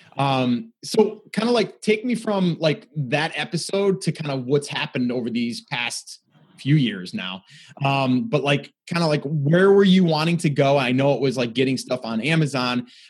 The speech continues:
but I also, uh, you know, you kinda said to me that you also wanna get into some digital products and stuff, and you've created something. I really wanna dig into that because a lot of people don't realize that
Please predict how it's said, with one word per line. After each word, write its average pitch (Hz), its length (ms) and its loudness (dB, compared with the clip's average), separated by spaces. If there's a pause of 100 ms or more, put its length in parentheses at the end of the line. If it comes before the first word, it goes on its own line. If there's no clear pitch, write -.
but 139 80 -2
I 160 40 2
also, 160 680 2 (260)
uh, 127 100 -8
you 156 80 0
know, 143 80 2
you 135 140 0
kinda 139 280 -2
said 175 280 -2
to 185 80 4
me 139 160 2
that 131 240 -2
you 135 400 2
also 143 280 -4
wanna 131 220 -2
get 127 160 -2
into 135 220 -4
some 123 160 -6
digital 123 280 -2
products - 600 -6
and 120 120 -2
stuff, - 420 -8
and 123 180 0
you've - 100 2
created 180 420 -4
something. 120 520 -4 (360)
I 151 60 0
really 262 220 6
wanna 202 160 4
dig 175 180 6
into 165 140 4
that 185 140 2
because 160 180 0
a - 20 0
lot 175 160 0
of 269 60 0
people 220 180 2
don't 170 260 4
realize 151 640 2
that 131 240 0